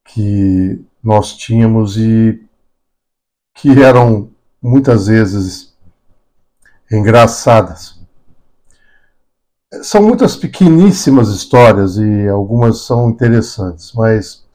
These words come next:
o que eu consegui aqui escrever foram uma que ele, mais uma que ele aprontava lá na empresa, que era o,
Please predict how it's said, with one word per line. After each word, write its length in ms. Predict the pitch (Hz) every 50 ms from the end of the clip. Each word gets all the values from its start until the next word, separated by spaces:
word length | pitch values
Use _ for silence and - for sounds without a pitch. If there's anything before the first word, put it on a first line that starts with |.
| _ _ _ _ _ _ _ _ _ -
o 80 | 127
que 100 | 117 -
eu 80 | 165 -
consegui 460 | - 185 180 - - 147 123 139 139
aqui 640 | 143 139 139 139 131 123 120 117 107 101 98 92 - _ _ _
escrever 680 | - - - 117 98 98 92 92 110 120 120 113 - - _ _ _ _ _ _ _ _ _ _ _ _ _ _ _ _ _ _ _ _ _ _ _ _ _ _ _ _
foram 840 | - - 127 123 127 123 127 123 120 120 120 117 113 110 110 117 -
uma 340 | - - 123 127 127 117
que 200 | 120 - - -
ele, 840 | 120 120 120 120 117 117 117 117 117 110 104 98 95 92 - - _ _ _ _ _ _ _ - _ _ _ _ _ _ _ _ _ _ _ _ _ _ _ -
mais 220 | 120 117 117 113
uma 140 | 117 120 117
que 80 | 113 120
ele 80 | 123
aprontava 560 | 117 - 127 123 117 117 127 123 120 113 113 110
lá 120 | 113 113
na 120 | 113 117
empresa, 560 | 113 113 - - 120 127 135 135 - - - - - - _ _ _ _ _ _ _ _ _ _ _ _ _ _ _ _ _ _ _ _ _ _ _ _ _ _ _ _ _ _ _ _ _ _ _ _ _ _ _ _ _ _
que 220 | - 123 120 120
era 340 | 120 120 117 120 117 117 113
o, 800 | 113 110 110 107 104 104 101 95 92 95 - - - - -